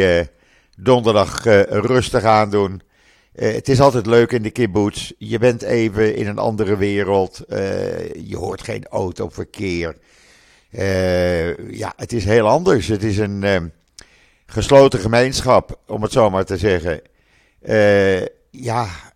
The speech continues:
ik, eh, ik kom daar al zo lang. Ik ken er zoveel mensen. Het is gewoon leuk. En, eh, ja, ik ga me daar best amuseren samen met mijn broer en Mickey natuurlijk. En dan het nieuws in Israël.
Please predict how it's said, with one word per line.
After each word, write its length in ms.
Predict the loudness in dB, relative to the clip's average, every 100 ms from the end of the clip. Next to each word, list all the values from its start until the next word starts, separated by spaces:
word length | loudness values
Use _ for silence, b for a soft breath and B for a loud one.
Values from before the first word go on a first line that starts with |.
| _ _ _ _ _ _
ik, 200 | -10 -10 _ -8
eh, 320 | -2 -2 -2
ik 120 | -4
kom 180 | -2 0
daar 120 | 2
al 100 | 2
zo 240 | 6 6
lang. 240 | 6 2 0
Ik 80 | -4
ken 200 | -2 0
er 80 |
zoveel 320 | 2 2 0 -4
mensen. 420 | -4 -4 -6 -10
Het 100 | -8
is 120 | -8
gewoon 300 | -4 -2 0
leuk. 380 | 0 -2 -4 -10 b b b b b b
En, 480 | -12 -8 -6 -6 -8 -4
eh, 480 | -2 -2 -4 -6
ja, 360 | 0 2 2 0
ik 140 | -10 -4
ga 160 | 0
me 120 | 2 4
daar 160 | 6
best 340 | 6 2 0 -4
amuseren 680 | -4 -2 -2 0 2 0 -2
samen 460 | -4 0 0 0 -2
met 300 | -4 -6 -12
mijn 220 | -8 -6
broer 400 | -2 -2 0 -4 -6
en 240 | -6 -6 -4
Mickey 320 | -6 -6 -8
natuurlijk. 540 | -8 -6 -6 -6 -12 -18 _ _ b b b b b b b b b b
En 160 | -6 4
dan 300 | 6 6 2
het 320 | 0 4 2 0
nieuws 440 | 0 2 2 -2 -2
in 320 | -2 -2 -4
Israël. 640 | -2 0 0 2 4 2